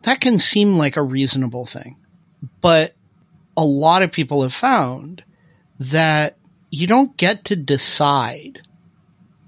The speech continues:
whether you're gonna fall in love with someone,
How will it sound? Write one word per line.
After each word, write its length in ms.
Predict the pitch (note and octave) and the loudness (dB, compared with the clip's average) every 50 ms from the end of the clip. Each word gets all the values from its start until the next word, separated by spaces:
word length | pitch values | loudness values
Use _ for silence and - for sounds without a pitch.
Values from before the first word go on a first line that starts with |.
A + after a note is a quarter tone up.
| _ _ - | _ _ -8
whether 800 | C#3+ C3+ C3 C3 D3+ D3+ D3 C#3 D3+ C#3+ C#3 C3 B2+ C3 - _ _ | -6 -4 0 4 4 4 4 4 4 2 4 2 2 0 -4 _ _
you're 220 | - C3+ C#3 C#3+ B2+ | -6 -4 -2 -2 -2
gonna 200 | - C#3+ D3+ C#3 | 0 0 0 0
fall 320 | - - - C3+ A#2+ C#3 | 0 0 -2 0 0 2
in 100 | D3+ D#3 | 2 2
love 200 | E3 F3 F3 G#3 | 4 2 2 2
with 160 | F3 F3 E3 C3 | 2 2 2 2
someone, 540 | - - B2 F2 F2 A#2+ A#2+ E2+ - - | 0 0 -2 -2 -4 -6 -8 -10 -12 -18